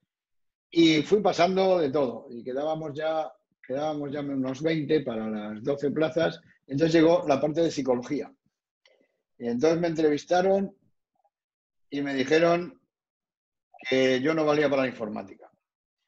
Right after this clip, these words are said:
y que mejor me dedicase a otra cosa, que siguiera con la música o tal.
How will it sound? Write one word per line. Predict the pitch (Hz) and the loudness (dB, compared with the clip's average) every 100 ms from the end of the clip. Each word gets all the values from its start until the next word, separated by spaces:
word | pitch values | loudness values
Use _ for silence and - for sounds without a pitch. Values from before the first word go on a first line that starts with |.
| _ _ _ _ _ | _ _ _ _ _
y | 110 | -16
que | 117 | -12
mejor | 113 143 | -6 0
me | 147 | 2
dedicase | 131 120 127 127 | 2 2 0 0
a | |
otra | 113 104 | -2 -4
cosa, | 101 - 90 | -8 -14 -18
que | - | -18
siguiera | - 101 127 123 | -14 -8 -6 -6
con | 113 | -6
la | 107 | -6
música | 117 147 - 135 127 | -4 -4 -4 -2 -2
o | 104 | -4
tal. | 98 90 | -10 -14